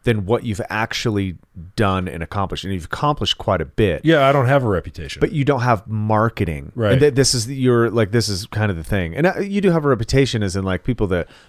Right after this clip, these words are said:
Speaker 1: know you, know
Speaker 2: Sure.
Speaker 1: you. But there's not this, like,
Speaker 2: Nobody's seeking me out.
Speaker 1: Exactly. And,
Speaker 2: Yeah.
Speaker 1: and that, that is where a lot of these, that, to, and I'm only talking 'cause I recognize it myself. That's where a lot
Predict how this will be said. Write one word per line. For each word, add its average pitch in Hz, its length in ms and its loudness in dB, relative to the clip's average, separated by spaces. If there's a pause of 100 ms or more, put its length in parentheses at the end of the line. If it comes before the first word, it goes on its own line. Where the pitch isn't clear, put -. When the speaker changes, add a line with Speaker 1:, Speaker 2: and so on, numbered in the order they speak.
Speaker 1:
know 131 360 2
you, 87 220 -2
know 78 40 -8
Speaker 2:
Sure. 104 320 4
Speaker 1:
you. 71 220 -8 (400)
But 104 240 2
there's 127 240 2
not 123 260 2
this, 120 220 0
like, 87 300 2
Speaker 2:
Nobody's 156 340 4
seeking 104 420 -4
me 87 160 -4
out. 76 300 -8
Speaker 1:
Exactly. 123 580 2
And, 127 120 2
Speaker 2:
Yeah. 90 120 -2
Speaker 1:
and 123 140 -2
that, 135 380 2 (260)
that 135 260 4
is 117 160 0
where 107 460 2
a 101 80 0
lot 104 720 2
of 107 220 0
these, - 460 -4
that, 120 260 -2 (320)
to, 127 260 2
and 110 100 0
I'm 113 140 0
only 107 240 -2
talking 92 320 -2
'cause 92 160 -6
I 95 100 0
recognize 87 600 -4
it 69 80 -8
myself. 80 420 -6 (380)
That's 127 320 0
where 123 280 2
a 104 120 -4
lot 104 580 2